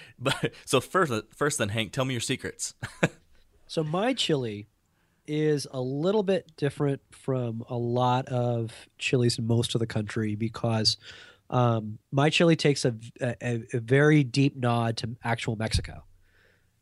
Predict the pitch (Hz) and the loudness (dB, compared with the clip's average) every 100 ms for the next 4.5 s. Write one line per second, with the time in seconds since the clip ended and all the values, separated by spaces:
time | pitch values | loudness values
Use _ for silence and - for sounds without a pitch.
0 | - 123 120 123 117 110 113 - _ - | -2 2 2 2 0 -2 -8 -14 _ 2
1 | 139 131 117 110 143 185 196 156 139 139 | 4 4 2 4 6 8 6 2 -2 -2
2 | 127 123 120 110 104 104 101 - _ - | 0 -2 -4 -8 -10 -14 -18 -20 _ -14
3 | 117 - 123 - 117 120 143 139 139 139 | -10 -10 -10 -8 -4 0 2 2 0 0
4 | 123 113 113 107 | -2 0 -2 -4